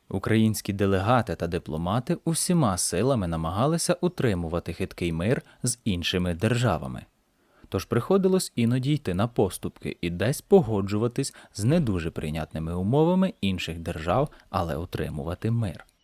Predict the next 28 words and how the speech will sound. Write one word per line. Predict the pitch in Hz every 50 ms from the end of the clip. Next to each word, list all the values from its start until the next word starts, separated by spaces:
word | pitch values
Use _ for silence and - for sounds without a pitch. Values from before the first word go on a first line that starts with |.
| _ _ _ _ _ _ _ -
Захопивши | - - 78 82 90 - - 120 - 170 165 143 - -
Сараєво | 131 - - 117 104 98 117 143 165 143 98 92 80 80 - - 101
у | 101
відповідь | 98 101 98 - - 98 90 92 95 104
на | 98 98 98
оголошення | 95 90 98 104 95 90 80 - - 87 85 82 82
війни | 82 90 95 92 87 78 69 67
османами | 78 80 - - 90 82 87 92 117 135 139 - - -
і | 104
їх | 101 98 101 98 85
захоплення | 82 - 98 - - - 87 - - - 73 73 69 73
Софії, | - - 87 87 - - 101 117 139 156 185 175 - - - -
Україна | - 190 - - 208 208 180 113 95 95 90 92 98 98
зіткнулася | 107 131 - - - 107 92 85 87 87 - - 107 101
з | 90 92
новими | 92 92 87 85 107 135 135 101 87
сусідами, | - - 90 - - - 90 87 92 104 113 123 123
котрі | - 131 127 - 135 156 151
дуже | 123 107 107 101 101 98 113
негативно | 117 120 123 120 147 147 - - 92 87 87 90 87
відреагували | 85 98 82 92 90 90 87 85 85 87 87 101 123 143 160 190 196
на, | 185 190 190 185 - - - - - -
в | 170
якійсь | 190 214 208 - 190 151 - -
мірі, | 98 101 117 120 107 -
експансивні | 104 - - - - 95 90 85 - - 87 87 85 85 107 123 123
дії | 101 92 82 76 76 76
України. | 80 82 - - 101 110 117 113 95 76 - -